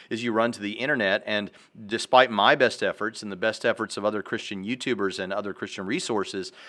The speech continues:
YouTube is dominated still by skepticism and, and secular voices. And so what you're gonna get there is, um, uh, you, you're gonna get a message that almost has, it has very little counter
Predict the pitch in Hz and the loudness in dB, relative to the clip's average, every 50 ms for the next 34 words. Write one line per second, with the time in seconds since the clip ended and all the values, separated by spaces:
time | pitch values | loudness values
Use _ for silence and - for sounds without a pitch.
0 | - - - - 104 120 - - - 143 123 117 104 92 95 95 110 110 131 147 | -20 -20 -14 -6 -4 -4 -2 0 -2 -2 0 0 -2 -2 2 4 6 6 6 6
1 | 147 127 104 98 98 101 95 - - 131 131 127 110 104 98 95 95 95 92 92 | 4 2 0 0 -2 -4 -6 -8 -4 0 2 2 2 2 4 4 4 4 4 2
2 | 98 98 - - - - 123 127 135 - 127 110 - 104 98 87 92 101 95 95 | 0 -4 -8 -10 -6 2 2 2 2 2 -2 -8 -6 -6 -6 -6 -6 -6 -6 -6
3 | 90 90 90 87 95 90 85 - - 127 131 127 143 131 117 101 87 95 92 90 | -8 -10 -10 -10 -10 -10 -6 0 0 0 2 2 0 0 0 0 0 -4 -6 -6
4 | 87 - 104 98 92 - - - - - _ _ - 117 113 107 - - 117 110 | -6 -6 -8 -8 -8 -8 -12 -18 -20 -20 _ _ -4 -4 -4 -4 0 0 2 2
5 | 107 104 117 135 143 127 123 120 117 113 104 110 101 - - 131 160 160 131 117 | 2 2 0 -2 0 -2 -4 -2 -2 -2 -2 -4 -6 -2 0 2 4 6 6 6
6 | 107 101 - - - - - 117 110 110 107 107 104 98 90 - - - - 107 | 6 4 0 -8 -20 -12 -4 2 2 4 4 2 0 -2 -6 -10 -12 -6 -4 -2
7 | 98 98 95 95 95 95 92 - _ - 87 85 - - - - 104 104 98 98 | 0 0 0 -2 -4 -8 -10 -12 _ -18 -18 -18 -18 -18 -18 -12 -12 -12 -10 -6
8 | 101 101 101 104 104 101 104 98 95 101 110 113 - - 117 104 87 92 104 101 | -6 -4 -2 -2 -2 0 0 0 0 0 0 0 0 -2 -6 -6 -4 -2 -2 -2
9 | - 101 104 113 127 135 127 110 - - 113 104 101 95 - - 101 98 104 101 | 0 0 0 0 0 0 -2 -2 -2 0 0 2 2 0 -2 -6 -8 -4 -4 -4
10 | 92 90 98 113 123 131 127 120 113 107 101 - - - - 113 117 120 110 - | -4 -2 2 2 4 4 4 2 0 0 -2 -6 -12 -6 -2 -2 -2 -2 -2 -4
11 | 101 85 80 78 - | -4 -4 -4 -6 -8